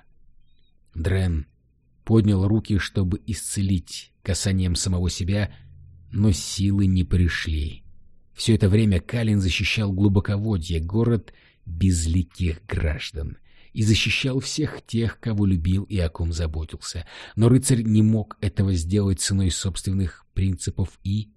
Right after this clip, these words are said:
пренебречь самим собой и своим «я». Таким образом, Калин мог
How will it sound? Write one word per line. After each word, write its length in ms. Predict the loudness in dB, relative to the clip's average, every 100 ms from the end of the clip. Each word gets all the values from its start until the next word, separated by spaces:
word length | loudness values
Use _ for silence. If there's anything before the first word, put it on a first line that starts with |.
| -2
пренебречь 580 | 2 2 0 -2 -4
самим 380 | -6 -2 -2 -2
собой 420 | -2 -4 -4 -4
и 120 | -4 -6
своим 460 | -4 -2 0 -2
«я». 420 | -4 -4 -6 -10 -18 _ _ _ _ _ _ -20 -10
Таким 240 | -2 4 4
образом, 360 | 6 6 4
Калин 360 | 2 2 2 4
мог 420 | 4 2 0 -8